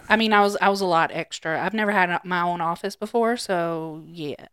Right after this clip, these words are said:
But anyway, so my car is still full of Amazon boxes,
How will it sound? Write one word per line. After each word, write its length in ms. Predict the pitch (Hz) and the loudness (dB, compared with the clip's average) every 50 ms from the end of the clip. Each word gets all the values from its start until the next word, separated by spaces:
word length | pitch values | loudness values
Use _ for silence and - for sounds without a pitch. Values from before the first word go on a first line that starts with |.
| - - _ _ _ _ _ _ _ - | -20 -20 _ _ _ _ _ _ _ -8
But 100 | - 254 | 0 2
anyway, 300 | 302 285 226 185 185 185 | 4 4 4 4 2 0
so 560 | 185 - - 214 202 196 190 185 185 185 185 _ _ _ _ _ _ _ _ _ _ _ _ _ _ _ | -4 0 2 2 4 4 4 2 0 -2 -6 _ _ _ _ _ _ _ _ _ _ _ _ _ _ _
my 160 | - 202 208 202 | -2 -2 -2 0
car 280 | - 254 226 220 202 | 4 4 4 6 4
is 120 | 180 190 - | 2 0 -4
still 240 | - - 208 208 | -4 -2 0 0
full 280 | 220 - - 202 202 202 | 0 0 0 0 0 0
of 100 | 196 190 | 0 0
Amazon 440 | 185 185 190 190 202 226 220 208 214 | 0 -2 -2 -2 -2 0 0 0 2
boxes, 500 | 220 220 226 233 - - 269 269 269 - | 2 2 2 0 -2 -2 -2 -2 -2 -4